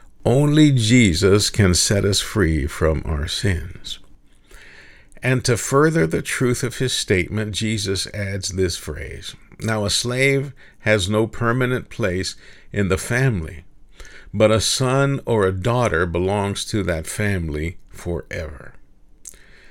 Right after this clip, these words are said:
So, dear friends, who in their right mind wants to choose to be a slave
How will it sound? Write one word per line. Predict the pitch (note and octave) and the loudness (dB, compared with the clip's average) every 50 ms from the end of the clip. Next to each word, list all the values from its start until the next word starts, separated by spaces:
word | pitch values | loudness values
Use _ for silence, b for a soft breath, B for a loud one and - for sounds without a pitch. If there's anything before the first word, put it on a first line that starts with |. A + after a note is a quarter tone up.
| B B B B | B B B B
So, | - - A2+ | -6 -4 0
dear | A#2 B2+ B2 | 2 2 2
friends, | A2+ - B2+ A#2+ A#2 - | 2 2 0 0 0 0
who | - C3+ - - | 0 2 2 2
in | - - | 2 2
their | A2+ F#2 F#2 | 0 0 2
right | F#2+ G#2+ A2 A2 A#2 - | 4 4 4 4 2 0
mind | F#2+ G2+ G#2+ A2 A2 G2 E2+ E2 E2 F2 F#2 F2+ | -2 -2 -2 0 -2 -2 -2 -2 -4 -2 -2 -2
wants | F#2 G2 F#2+ - - | -2 -2 -4 -6 -6
to | - - F2+ | -8 -8 -8
choose | - - - - A#2 G2 E2 E2+ F2 - - | -8 -6 -4 -2 0 0 0 -2 -4 -4 -4
to | - G2+ F2 | -4 -4 -2
be | F2 F#2 D#2+ | -2 -2 -4
a | D2+ - | -4 -4
slave | - - - - B2 A2+ F#2+ E2 D#2+ C#2+ C2 D#2+ - | -4 -4 -4 -2 0 0 0 -2 -4 -6 -8 -10 -12